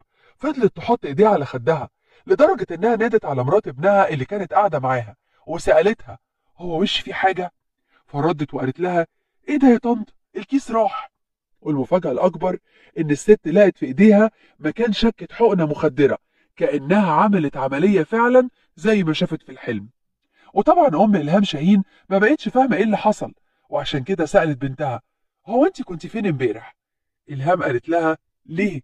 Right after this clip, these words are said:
مامتها سألتها: "يعني أنت كلمتي صورة العذراء مريم ولا في حاجة عملتيها؟" إلهام شاهين ردت وقالت:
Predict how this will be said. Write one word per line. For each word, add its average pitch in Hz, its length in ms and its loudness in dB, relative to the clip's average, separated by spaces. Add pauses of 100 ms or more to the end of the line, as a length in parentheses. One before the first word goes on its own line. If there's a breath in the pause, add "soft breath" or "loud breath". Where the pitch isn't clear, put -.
(500)
مامتها 156 380 0
سألتها: 139 540 -2 (380)
"يعني 220 300 2
أنت - 180 0
كلمتي 185 400 2
صورة 233 260 2
العذراء 165 440 0
مريم 196 440 4
ولا 143 220 2
في 202 120 -12
حاجة 180 240 -2
عملتيها؟" 190 540 0 (720)
إلهام 151 260 -4
شاهين 156 300 -4
ردت 147 320 0
وقالت: 156 360 -4